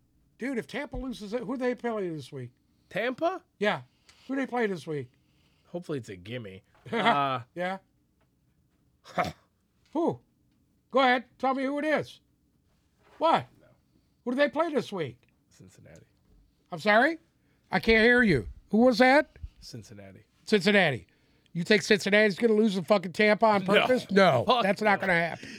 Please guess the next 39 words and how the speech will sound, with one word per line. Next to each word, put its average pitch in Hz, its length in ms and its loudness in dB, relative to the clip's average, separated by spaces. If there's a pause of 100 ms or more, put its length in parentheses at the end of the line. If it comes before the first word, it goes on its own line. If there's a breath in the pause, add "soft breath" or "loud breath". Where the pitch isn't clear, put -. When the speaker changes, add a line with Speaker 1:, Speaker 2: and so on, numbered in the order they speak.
(180)
Speaker 2:
Fuck 208 460 -2
no. 131 280 -2
I 131 120 -2
think 156 180 -6
Speaker 1:
Okay? 202 140 4
Speaker 2:
Cincinnati's 160 460 0
gonna 151 100 2
Speaker 1:
So - 40 2
guess - 100 2
Speaker 2:
absolutely 165 260 0
Speaker 1:
what? 226 160 4
Speaker 2:
gape 156 200 2
Speaker 1:
There 254 100 -2
you 262 80 -4
Speaker 2:
them. 214 80 -8
Speaker 1:
go. 220 260 2
And 196 180 -8
if 190 160 -6
fucking 254 300 0
Carolina, 262 560 2
who 240 120 -2
do 247 40 -6
they 262 160 2
play? 285 320 -2 (1700)
Who 220 80 -2
do 240 80 2
they 254 80 2
play 262 240 -2
this 269 200 -8
week? 294 220 -10 (100)
Speaker 2:
Fris- - 1600 -14 (200)
Speaker 1:
No. 165 340 2 (180)
Who 202 80 -6
do 208 60 -2
they 202 100 0
play 185 220 -2
this 135 180 -8
week? 98 160 -16 (2500)
Speaker 2:
Pittsburgh. 113 380 -12